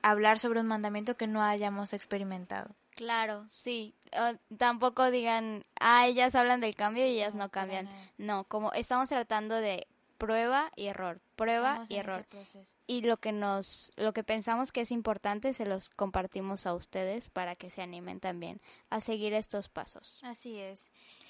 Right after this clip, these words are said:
Speaker 1: La próxima semana, el próximo lunes, les vamos a hablar sobre el mandamiento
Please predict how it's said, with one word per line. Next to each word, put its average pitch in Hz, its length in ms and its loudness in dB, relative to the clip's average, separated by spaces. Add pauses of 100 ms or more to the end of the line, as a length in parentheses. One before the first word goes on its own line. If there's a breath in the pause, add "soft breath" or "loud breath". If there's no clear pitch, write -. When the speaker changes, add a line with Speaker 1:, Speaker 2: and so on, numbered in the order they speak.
(300 loud breath)
Speaker 1:
La 269 260 6
próxima 339 480 0
semana, 247 540 0
el 233 160 -4
próximo 262 640 2
lunes, 254 580 2
les 226 160 -4
vamos 226 380 -4
a 208 80 2
hablar 196 340 2
sobre 247 680 2 (100)
el 214 200 -6
mandamiento 208 920 -4